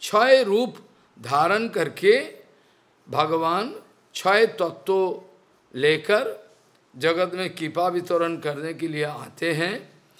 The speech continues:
यही छह तत्वेर कोरी चरण बंधन कृष्णदास कविराज गोस्वामी, ये छह तत्वों का चरण में विनम्र भाव से दंडवत प्रणाम करते हुए, चरण बंदन करते हुए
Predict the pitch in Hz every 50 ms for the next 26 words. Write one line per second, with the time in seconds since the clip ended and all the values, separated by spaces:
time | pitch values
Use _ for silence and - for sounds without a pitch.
0 | _ _ _ _ _ _ - 202 220 269 277 214 - - 208 196 196 190 - -
1 | 180 170 - - - 196 196 180 175 180 170 165 165 160 160 - 160 156 156 160
2 | 170 175 175 170 160 156 156 151 151 156 175 196 233 - - _ _ _ _ _
3 | _ _ _ - 180 175 175 - 180 175 180 180 180 170 175 - 170 165 165 160
4 | 160 160 160 147 143 139 - - 156 151 160 170 190 214 247 294 403 - - _
5 | _ _ _ _ _ - 170 175 175 175 - - 208 233 254 - - - 185 165
6 | - - - 214 226 233 220 - 190 175 180 - 156 151 156 180 190 196 185 175
7 | 156 131 117 - - - - - _ _ _ _ _ _ _ _ _ _ 120 147
8 | 180 202 220 240 240 233 220 196 156 139 151 170 156 - - 170 165 156 156 156
9 | - - _ _ _ - 123 120 151 160 170 175 175 180 185 196 202 196 196 -
10 | - - _ _ _ _ _ _ - 151 165 165 170 180 190 202 202 196 170 -
11 | 165 156 143 - - 190 180 165 180 175 170 175 - 170 165 165 165 165 156 151
12 | 165 180 196 208 220 214 208 - 180 170 156 - - 170 160 156 165 165 160 151
13 | 147 -